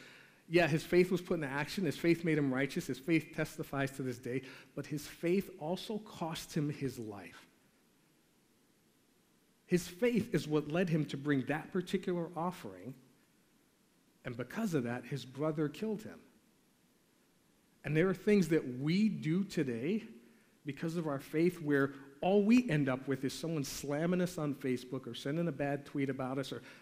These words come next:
talking bad about us at work. Yet we have missionaries that we support here that are in countries where it's not, if, if, if they go public with their sharing of the gospel,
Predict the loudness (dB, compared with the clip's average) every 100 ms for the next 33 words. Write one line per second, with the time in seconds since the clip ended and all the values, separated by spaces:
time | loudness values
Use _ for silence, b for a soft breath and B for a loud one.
0 | B -10 -8 -2 0 0 0 -2 0 0
1 | 0 -2 -6 -6 -6 -6 -10 -20 _ _
2 | _ _ _ _ _ _ _ _ _ _
3 | _ _ _ _ _ _ _ _ -8 0
4 | 0 0 4 6 6 4 0 6 4 6
5 | 2 2 0 -2 -2 -2 -2 -2 -2 -2
6 | 0 2 2 -2 -8 -18 -20 -20 _ _
7 | -4 -4 -4 0 0 0 2 0 2 -2
8 | 0 0 0 0 -6 -8 -6 -2 -2 -2
9 | 0 -2 0 -2 0 -4 -4 -14 0 4
10 | 4 0 2 4 4 0 -4 -2 2 2
11 | 2 -4 -2 -4 -4 -2 0 2 2 0
12 | -2 -4 -4 -8 -10 -6 -6